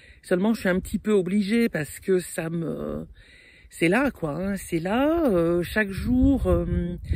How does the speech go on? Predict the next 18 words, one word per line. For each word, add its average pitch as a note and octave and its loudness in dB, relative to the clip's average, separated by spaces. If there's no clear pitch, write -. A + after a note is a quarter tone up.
je - -20
trouve - -8
plein, C#4 -4
plein A#3+ -4
de G#3+ -8
choses G#3 -6
positives, G3+ -8
euh, D#3+ -6
à E3+ -10
penser, F#3+ 0
plein F#3+ 0
de F#3+ -4
choses F3+ 0
positives F3+ -4
à E3 -6
faire, F3+ 0
et D#3+ -8
cetera. E3+ -8